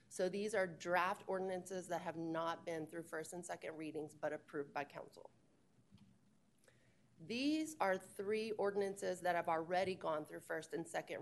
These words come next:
re-, readings due to basically an immediate need. We, there was a reason why we wanted to go ahead and pass it, or city council wanted to go ahead and pass it now so that it could be implemented. And that would be chapter fifteen signs,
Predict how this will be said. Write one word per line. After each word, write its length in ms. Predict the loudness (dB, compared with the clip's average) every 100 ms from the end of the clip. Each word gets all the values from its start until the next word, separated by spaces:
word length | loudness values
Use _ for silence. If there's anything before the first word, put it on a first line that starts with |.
| -6
re-, 380 | -4 -4 -6 -8 0
readings 400 | 0 2 0 0
due 200 | -2 0
to 260 | 2 2 0 -10 -20 -20 -20 _
basically 440 | 10 10 6 6
an 80 | 6
immediate 420 | 6 4 4 4
need. 460 | 4 2 2 -2 -6 -8 -2
We, 220 | 0 0
there 140 | 2 2
was 120 | 2
a 60 | -2
reason 400 | 0 0 2 2
why 120 | 2
we 140 | 2
wanted 280 | 0 0 -2
to 60 | -2
go 140 | -2
ahead 240 | 0 0 0
and 160 | -2
pass 300 | -2 -2 -2
it, 180 | 0 0
or 140 | 2 0 -2 -12
city 280 | -4 -2
council 300 | 0 -2 0
wanted 200 | 0 2
to 80 | 0
go 120 | 0
ahead 100 | 0
and 100 | -2
pass 240 | 0 -2 0
it 140 | -2
now 420 | 0 2 4 2 -4 -18 -8
so 160 | 0 6
that 160 | 6
it 120 | 4
could 180 | 0 -2
be 140 | 0 0
implemented. 500 | 0 -2 -2 -2 0
And 160 | 4
that 140 | 4 4
would 140 | 0
be 80 | -4
chapter 340 | -2 -2 -2
fifteen 500 | -4 -4 -4 -4 -4
signs, 600 | -2 0 2 2 0 -2